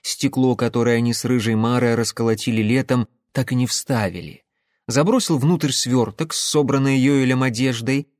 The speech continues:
и, сдавленно шипя сквозь зубы, принялся протискиваться внутрь. Края старой оконной рамы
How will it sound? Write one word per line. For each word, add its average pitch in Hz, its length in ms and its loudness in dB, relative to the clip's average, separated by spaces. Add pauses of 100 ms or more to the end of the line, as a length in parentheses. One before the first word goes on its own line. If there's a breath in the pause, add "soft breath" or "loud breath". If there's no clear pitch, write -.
(260)
и, 143 160 2
сдавленно 127 540 0
шипя 185 340 -2
сквозь 127 300 -2
зубы, 113 480 0 (240)
принялся 147 580 0
протискиваться 143 880 -4
внутрь. 113 540 -4 (580)
Края 110 460 0
старой 117 460 0
оконной 107 440 0
рамы 113 480 0